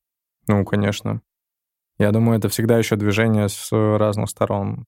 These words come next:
С одной стороны, я очень устал, потому что когда ты делаешь все подряд, ты делаешь это, м, не особо здорово, очень много разных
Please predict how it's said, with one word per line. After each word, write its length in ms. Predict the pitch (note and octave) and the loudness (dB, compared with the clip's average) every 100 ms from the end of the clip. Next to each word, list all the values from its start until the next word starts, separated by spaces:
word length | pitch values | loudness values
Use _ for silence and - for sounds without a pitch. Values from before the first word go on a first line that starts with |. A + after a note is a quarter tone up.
| _ _ | _ _
С 100 | - | -4
одной 220 | G#2 A2+ | -2 0
стороны, 880 | A#2 A2+ G#2+ G#2+ A2 A2 A2 G#2+ G#2 | 0 0 0 2 2 2 2 2 2
я 320 | G2+ G2+ G2+ | 0 0 0
очень 360 | G2 G#2 G#2 G#2+ | 0 -2 -2 -4
устал, 560 | G#2 - G2+ G#2 C#3 E3+ _ | -4 -2 -2 0 -2 -4 _
потому 300 | - A2 G#2 | -8 -4 -4
что 120 | - - | -6 -6
когда 220 | G#2 G2+ | -4 -2
ты 100 | G2+ | -2
делаешь 300 | G2+ G2+ G2+ | -2 -2 -4
все 140 | - G2+ | -6 -6
подряд, 460 | G#2+ G#2 G#2 G2+ | -4 0 0 -2
ты 100 | - | -4
делаешь 420 | G#2 G2+ G2+ - | -2 0 0 -2
это, 380 | G#2+ G#2+ G#2+ G#2+ - - _ - - - _ - | -6 -4 -2 -4 -6 -16 _ -20 -20 -20 _ -6
м, 320 | - E2+ F#2+ | -4 -2 0
не 100 | G#2+ | 0
особо 300 | G#2+ A2 G#2 | 0 0 0
здорово, 760 | G2 A2+ D3 A#2+ A2 G#2+ G#2+ G#2 | 0 0 2 2 2 0 0 -2
очень 260 | G2+ - | -4 -4
много 540 | G#2 G2+ G#2 G#2 G#2 G2+ | -2 0 0 -2 -2 0
разных 540 | G#2 G#2 G2+ G2 - | 0 -2 -4 -6 -10